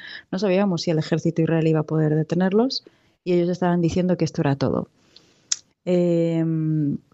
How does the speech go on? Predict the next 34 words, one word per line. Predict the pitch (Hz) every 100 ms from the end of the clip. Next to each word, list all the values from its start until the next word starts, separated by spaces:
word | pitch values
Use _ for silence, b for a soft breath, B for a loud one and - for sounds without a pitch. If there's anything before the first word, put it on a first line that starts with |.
| _ -
al | 170
mismo | 175 196 220
tiempo, | 214 226 247 220
aquí | 208 185
también | 180 180 180
se | 185
hablaba | 175 180 196
de | 185
cuál | 175 175 165
sería | 170 160
la | 160
respuesta | 151 143 170 -
israelí | 160 160 156 196
cuando | 202 170 160 151 - _ _ -
todavía | 170 160 175 165
no | 156
había | 147 151 147
habido | 147 147 139 135 127 -
daños | 156 156 156 151
ni | 160
impacto. | 143 139 113 - - B B B B B B B B B B
Eh, | - 180 180 175 175 180
lo | 175
cual | 180 180
nos | 175
coloca | - 190 214 262 269 - _ _ -
un | 214
poco | 214 208 254 277 - _ _ _
en, | 202 185 180 180 170 - -
en | 185
la | 170
situación | 175 160 - 196 196
tan | 196 196 196 190 185 180 - -
absurda | 185 - 220 220 180 214